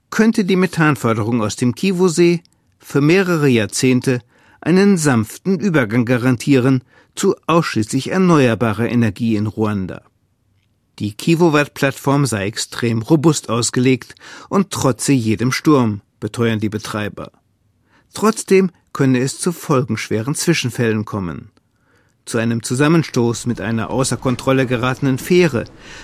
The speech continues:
zu einem Raketenangriff kongolesischer Rebellen. Um so etwas zu vermeiden, ist der See im Umkreis von einem Kilometer um die Plattform Sperrzone.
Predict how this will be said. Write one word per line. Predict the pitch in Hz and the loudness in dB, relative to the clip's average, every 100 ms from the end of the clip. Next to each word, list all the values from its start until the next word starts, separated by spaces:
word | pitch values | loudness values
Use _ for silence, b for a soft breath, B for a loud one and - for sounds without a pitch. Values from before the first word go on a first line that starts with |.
| B | B
zu | 190 | 0
einem | 208 220 | 4 4
Raketenangriff | 196 202 - 220 202 - 104 120 113 127 131 | 2 -2 0 0 0 -2 -2 -2 0 -2 -2
kongolesischer | 160 160 190 147 104 101 - 104 | -4 2 4 4 2 -2 -6 -4
Rebellen. | 147 147 123 117 131 - - - - - - - - | 0 2 2 0 -8 -18 -20 -20 -20 -20 -20 -14 -10
Um | 110 101 | -8 -6
so | 113 127 | -2 0
etwas | 120 127 117 | 0 -2 -6
zu | - | -4
vermeiden, | 151 143 151 175 185 180 | -2 2 2 2 0 -2
ist | 165 - | -2 2
der | 170 | 2
See | 151 202 | 4 4
im | 190 180 | 4 2
Umkreis | 214 - 196 190 | 0 0 0 -2
von | - - | -2 -4
einem | 170 208 208 | 0 0 0
Kilometer | - 180 156 135 120 - | 0 2 2 2 0 0
um | 151 160 | 0 0
die | 175 | -2
Plattform | - 107 113 131 165 | -2 -4 -2 -2 -2
Sperrzone. | - - 143 127 - 104 87 67 | -2 0 0 0 -4 -4 -6 -8